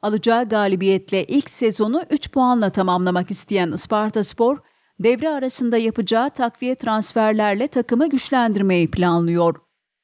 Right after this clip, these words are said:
Türkiye Futbol Federasyonu ikinci Lig'de ikinci sezonsa on sekiz Ocak iki bin yirmi beş tarihinde oynanacak maçlarla başlayacak.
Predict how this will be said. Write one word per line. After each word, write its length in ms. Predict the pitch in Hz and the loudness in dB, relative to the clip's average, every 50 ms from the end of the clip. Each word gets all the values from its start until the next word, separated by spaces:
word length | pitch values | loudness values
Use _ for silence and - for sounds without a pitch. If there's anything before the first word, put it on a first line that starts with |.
| _ _ _ | _ _ _
Türkiye 320 | - 247 254 - 277 269 | -4 -4 -2 -2 -2 -2
Futbol 360 | 262 - 285 - 285 269 269 | -2 -4 -4 0 2 2 2
Federasyonu 760 | 262 - 269 254 202 240 240 240 240 233 - - 262 262 294 349 | 2 0 0 0 2 2 2 2 0 0 -2 -2 0 0 2 0
ikinci 480 | - 254 - - 254 233 214 240 226 | -2 -2 -2 0 0 2 2 2 0
Lig'de 340 | 214 202 - - - 277 - | 0 -2 -2 -2 -4 -2 -2
ikinci 340 | - - - 233 233 302 320 | -2 0 0 2 2 0 0
sezonsa 760 | - - 226 - - 190 175 170 175 - - 214 208 247 - _ _ _ _ _ _ | 0 -2 -2 0 -2 -2 -2 -2 -2 -2 -2 -2 -2 -2 -6 _ _ _ _ _ _
on 140 | - 240 285 | -2 -2 -2
sekiz 380 | 285 - 285 254 - 247 - - | 0 -2 -2 -2 -2 -2 0 0
Ocak 360 | 226 208 - 233 277 302 - | -2 0 0 0 0 -2 -4
iki 220 | 269 - - 262 | -8 -4 -2 0
bin 140 | 220 247 240 | 0 2 2
yirmi 260 | 233 240 226 220 208 | 2 2 2 2 2
beş 220 | 226 254 269 - - | 0 -2 -4 -4 -4
tarihinde 560 | - 240 214 208 202 202 202 220 196 185 196 | -2 0 0 0 0 0 -2 -4 -2 0 0
oynanacak 720 | 180 - 220 226 226 220 220 208 202 - 220 233 269 - | 0 2 2 2 2 2 2 0 2 2 0 0 0 -2
maçlarla 640 | 247 220 202 - - - 214 190 180 175 175 170 156 | -2 -2 -2 -2 -2 -2 0 0 0 0 0 0 0
başlayacak. 760 | 175 170 165 - - 196 180 160 - 190 185 170 - - | 0 0 -2 -2 -2 -2 -2 -2 -2 -2 -2 -2 -4 -8